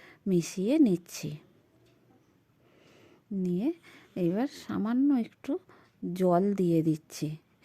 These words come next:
এতে আমি খুব বেশি জল দেবো না, মাংসটা কষা কষাই হবে, ঝোল করব না মাংসে।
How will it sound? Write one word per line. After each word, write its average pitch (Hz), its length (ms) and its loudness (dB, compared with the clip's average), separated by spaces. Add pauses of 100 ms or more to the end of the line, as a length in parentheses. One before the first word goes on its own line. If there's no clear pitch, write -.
(420)
এতে 185 260 -6
আমি 196 220 -4
খুব 185 240 -8
বেশি 190 480 -2
জল 185 300 0
দেবো 170 240 2
না, 170 160 0
মাংসটা 175 680 -2 (420)
কষা 180 400 -2
কষাই 220 420 -4
হবে, 165 360 -2
ঝোল 175 360 0
করব 160 440 -4
না 147 200 -6 (300)
মাংসে। 160 380 -8